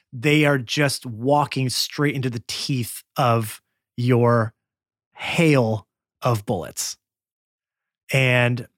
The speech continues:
after a few seconds of that, um, the, you still have your finger on the trigger, but you don't hear the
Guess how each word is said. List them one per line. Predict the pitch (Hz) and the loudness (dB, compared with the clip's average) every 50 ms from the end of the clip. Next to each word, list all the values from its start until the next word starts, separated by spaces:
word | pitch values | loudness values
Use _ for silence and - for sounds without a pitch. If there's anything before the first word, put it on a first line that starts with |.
| _ _ _ - | _ _ _ -2
after | 143 147 147 - - 160 151 151 151 147 151 147 156 151 - | -2 -2 0 0 2 2 4 4 4 4 4 2 0 0 -4
a | - | -8
few | 123 - - 165 156 151 151 156 - | -8 -2 0 2 4 4 2 0 -2
seconds | - - 156 143 - 160 147 139 123 - - - - _ _ _ _ - | -2 -2 -2 -2 0 0 -2 -2 -2 -4 -6 -8 -10 _ _ _ _ -2
of | 147 143 127 117 120 | -2 0 0 0 0
that, | 139 135 131 131 120 - _ _ _ _ _ _ _ _ - | 2 2 2 2 0 -4 _ _ _ _ _ _ _ _ -2
um, | 143 131 127 127 123 120 117 110 - _ _ _ _ _ _ - - - _ | 0 2 2 2 0 0 -2 -6 -10 _ _ _ _ _ _ -20 -18 -18 _
the, | - 117 131 143 135 135 131 127 131 - - | -6 -2 0 2 2 2 2 2 0 -2 -4
you | - 143 127 127 135 151 147 | -8 -10 -6 -4 -2 -2 -2
still | - - - 170 | -2 0 0 2
have | 143 147 147 143 | 2 2 2 2
your | 139 127 | 0 0
finger | - - - 156 151 147 127 131 123 120 123 - _ _ | 0 -2 0 0 2 2 2 2 0 0 -2 -4 _ _
on | 143 143 139 135 135 135 131 131 127 120 - _ _ _ _ _ _ _ _ _ - | 0 0 2 2 2 2 2 0 0 -4 -6 _ _ _ _ _ _ _ _ _ 0
the | 143 143 127 117 | 2 2 2 2
trigger, | - - 156 151 123 123 120 113 113 104 _ _ _ _ _ _ - | 0 0 0 0 0 0 0 -2 -4 -6 _ _ _ _ _ _ -12
but | 127 110 147 135 127 - - _ _ _ _ _ | -4 0 0 0 0 -2 -4 _ _ _ _ _
you | - 131 123 139 147 | -10 -6 -2 -2 -2
don't | 135 110 - 147 143 131 - | -2 0 0 0 0 -2 -4
hear | - - - - 151 143 135 131 131 131 135 - | -6 -6 -4 0 0 2 2 2 2 0 -2 -4
the | 123 117 104 120 131 123 123 120 120 117 117 113 | -8 -8 -4 -2 -2 0 0 0 0 -2 -2 -4